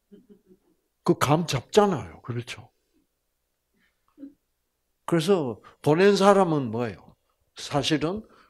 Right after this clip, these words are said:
별로 고맙지도 않으면서 "고마워"라고 문자를 보냈는데, 예, 어,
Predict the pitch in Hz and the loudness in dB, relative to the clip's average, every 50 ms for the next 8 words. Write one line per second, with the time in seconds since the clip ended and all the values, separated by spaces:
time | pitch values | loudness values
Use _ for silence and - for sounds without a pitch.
0 | _ _ _ - 147 151 170 175 - - 143 143 147 151 143 147 170 165 160 147 | _ _ _ 0 2 2 2 2 0 -2 0 0 0 0 -2 -4 -6 -4 -2 -2
1 | 135 131 131 143 143 139 135 131 127 127 - 156 170 165 - - 127 123 123 120 | -2 -2 -4 -4 -4 -4 -4 -4 -6 -4 -4 -4 -4 -4 -6 -8 -8 -8 -6 -6
2 | 117 113 110 117 113 101 - - _ _ _ _ _ - 120 127 127 123 131 123 | -6 -6 -6 -6 -8 -8 -10 -14 _ _ _ _ _ -6 -6 -6 -4 -4 -6 -6
3 | 127 135 131 - 123 113 110 120 113 104 - 104 110 113 117 120 120 117 110 104 | -6 -6 -6 -6 -6 -6 -6 -8 -8 -10 -12 -12 -10 -8 -6 -6 -6 -6 -6 -8
4 | 104 107 110 107 101 101 104 117 135 151 196 - - _ _ _ _ _ _ _ | -10 -12 -12 -12 -12 -8 -6 -4 -4 -6 -8 -14 -20 _ _ _ _ _ _ _
5 | _ - 104 98 - - _ _ _ _ _ _ - - 113 110 107 98 104 104 | _ -16 -16 -16 -16 -18 _ _ _ _ _ _ -14 -12 -10 -10 -12 -12 -12 -14
6 | 107 | -14